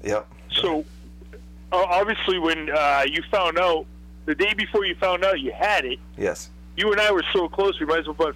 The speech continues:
Speaker 2: French kissing. And guess who didn't get it?
Speaker 1: I was. I was over
Speaker 2: This
Speaker 1: John's
Speaker 2: fucking
Speaker 1: house.
Speaker 2: bloodthirsty war machine. I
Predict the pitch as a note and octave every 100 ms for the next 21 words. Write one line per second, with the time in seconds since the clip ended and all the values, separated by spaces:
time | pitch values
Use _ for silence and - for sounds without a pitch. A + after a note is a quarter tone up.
0 | - E3 D#3 - F#3+ - B2+ - - -
1 | - - - - C#3+ E3+ - E3 E3 E3
2 | C3 A#2 C3 - - - - - A#2 A#2
3 | A2+ F#2+ - - F#2 G2+ G2+ B2 B2 -
4 | A2 G2 G2+ G2 F#2+ F#2+ G#2 - - G#4+
5 | G4 D#4+ F#4 G#4 - A4+ - - G#3 G#3
6 | A3 G#3+ G3 - D#3+ D#3+